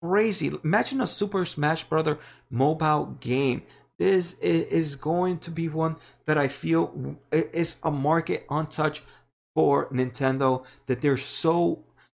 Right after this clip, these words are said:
even though they're late to the game, just because they have such strong I P into it,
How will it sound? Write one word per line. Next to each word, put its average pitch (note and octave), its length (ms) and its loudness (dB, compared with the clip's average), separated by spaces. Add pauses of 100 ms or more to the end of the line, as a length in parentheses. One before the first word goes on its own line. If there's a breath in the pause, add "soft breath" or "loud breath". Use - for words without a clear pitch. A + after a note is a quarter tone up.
(160)
even A3 240 2
though G#3+ 160 2
they're C3+ 160 4
late C3 340 0
to G3+ 120 -4
the G3 100 -2
game, F#3 320 0 (360 soft breath)
just A3 280 0
because F#3+ 260 -2
they E3 80 2
have D#3 160 2
such - 300 -2
strong E3+ 440 -2
I D3 140 2
P D3 400 -8
into G3+ 380 -2
it, - 160 -2